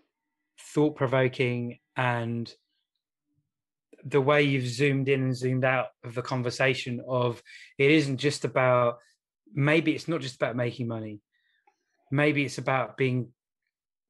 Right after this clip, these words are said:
exploring what you're great at. Maybe it's about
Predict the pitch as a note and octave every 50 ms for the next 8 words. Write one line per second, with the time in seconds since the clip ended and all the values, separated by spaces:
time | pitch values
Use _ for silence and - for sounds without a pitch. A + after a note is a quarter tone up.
0 | _ - - - - - - - D#3+ D3+ D3+ D3 C#3+ C#3 C3 B2+ B2 A#2+ B2 -
1 | A#2+ C3 A2+ A#2+ B2 A#2+ - C3 B2+ B2+ B2+ B2+ A#2 A2+ A#2 - - - - _
2 | - D3 D3+ D#3 D3+ D#3 D3+ D3 D3 D3+ D#3 C#3 C#3+ C#3 - - B2 - C#3 B2+
3 | B2+ B2+ B2+ B2 -